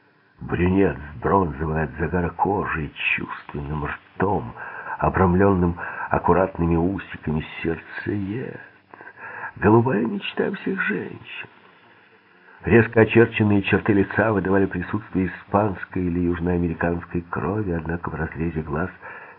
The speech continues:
было что-то восточное, так что общее впечатление было странное, сказала бы женщина. Бежевую ёлочку костюм из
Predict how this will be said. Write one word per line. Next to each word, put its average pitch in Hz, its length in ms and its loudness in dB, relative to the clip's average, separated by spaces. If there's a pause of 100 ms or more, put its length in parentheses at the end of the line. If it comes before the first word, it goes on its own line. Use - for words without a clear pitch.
(140)
было 69 220 -8
что-то - 280 -6
восточное, - 840 -6
так - 220 -12
что 67 240 -8
общее 67 300 -6
впечатление - 880 -8 (840)
было 90 580 -2 (2000)
странное, 113 680 -6
сказала 65 360 0
бы 65 140 -6
женщина. 58 720 -6 (2500)
Бежевую 147 500 6
ёлочку 131 460 4
костюм 123 720 2
из 107 80 4